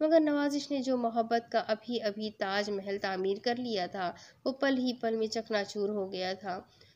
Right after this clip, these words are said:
वो नौजवान भी हैरत से प्रीति की नज़रों के जाविये में देखता हुआ नवाजिश की तरफ देखने लगा। "क्या बात है प्रीति?"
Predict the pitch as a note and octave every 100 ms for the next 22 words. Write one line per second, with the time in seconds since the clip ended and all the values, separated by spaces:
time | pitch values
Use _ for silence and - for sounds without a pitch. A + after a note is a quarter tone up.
0 | - E4 E4 D#4+ D#4 C#4+ D4 D4 C#4 B3+
1 | B3 A#3+ A#3+ A#3+ A3+ A3 A3 G#3+ G#3+ G3+
2 | G#3 G#3 G3+ G3 G3 F#3 G3 F#3+ F#3+ F#3+
3 | F#3+ - G3 G3 F#3+ F#3 F#3 - - -
4 | C#4+ D4 C4 - A3 G3+ A3 A#3 G3+ F#3+
5 | F#3 F#3 F#3 E3+ - - _ _ _ -
6 | _ _ _ - _ - - - - -
7 | B3 A#3 B3+ C#4 C#4 A3 F3 F3 G3+